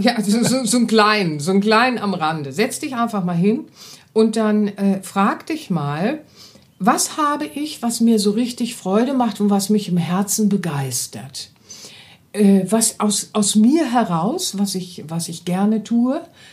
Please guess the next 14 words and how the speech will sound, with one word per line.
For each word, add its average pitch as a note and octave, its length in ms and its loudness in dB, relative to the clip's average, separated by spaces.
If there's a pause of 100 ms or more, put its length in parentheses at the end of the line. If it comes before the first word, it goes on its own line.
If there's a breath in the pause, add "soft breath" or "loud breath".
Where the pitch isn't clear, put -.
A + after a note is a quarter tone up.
(140 loud breath)
ja, E3+ 280 2 (240 loud breath)
so, A3 240 2
was F3 180 0
mir F3 160 2
auch F#3+ 160 -2
leicht D4 420 2
fällt. C3+ 300 -8
Denn E3 120 0
das, F3+ 220 -2
was F3 140 -4
aus E3+ 140 -6
dem F3 200 2
Wesen G#3 320 4
kommt, F3+ 340 0